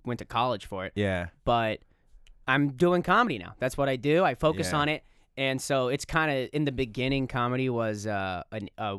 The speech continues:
Speaker 1: means to an end
Speaker 2: Yeah, yeah.
Speaker 1: instead of me actually, like, working on the craft.
Speaker 2: Yeah.
Speaker 1: I met David Cross two years ago.
Speaker 2: Oh, David Cross, yeah.
Speaker 1: And he actually, so Marianne Ways was producing his shows called Shooting the Shit and Seeing What Sticks,
Speaker 2: Yeah.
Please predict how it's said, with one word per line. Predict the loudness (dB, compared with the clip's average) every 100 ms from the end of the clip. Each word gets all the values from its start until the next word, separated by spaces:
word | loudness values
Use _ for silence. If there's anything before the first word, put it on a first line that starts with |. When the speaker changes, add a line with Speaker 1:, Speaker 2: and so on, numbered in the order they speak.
| -6
Speaker 1:
means | -8 -6 -4 -6
to | -6 -6
an | -6
end | -4 -4 -4 -2
Speaker 2:
Yeah, | 0
yeah. | 0 0
Speaker 1:
instead | 0 0
of | 0
me | -2 -2
actually, | -2 -4 -6 -6
like, | -4
working | -4 -4
on | -4
the | -4
craft. | -2 -2 -2 -6
Speaker 2:
Yeah. | -4 -2 -2 -4 -2
Speaker 1:
I |
met | 0 2 0 0
David | 0 0 -4
Cross | -2 0 2 0
two | -4 -4
years | -2 -2 -4
ago. | -6 -4 -4 -6 0
Speaker 2:
Oh, | 2 2
David | 0 -2
Cross, | 0 2 2
yeah. | -2 -2
Speaker 1:
And | -2 -2 -2 -2 -2 -4 -8
he | -14 -8 -4 -2 -4 -2
actually, | -2 -2 -2 -6 -4
so | -4
Marianne | -4 -2 -2 -2
Ways | -2 -4 -4
was | -8 -8
producing | -8 -6 -6 -6 -6 -6
his | -6 -8
shows | -6 -6 -8
called | -8 -6 -6 -6
Shooting | -10 -8 -6 -6
the | -8
Shit | -6 -4 -6 -8
and | -12
Seeing | -8 -8 -8
What | -10
Sticks, | -8 -6 -6 -4
Speaker 2:
Yeah. | 0 2 0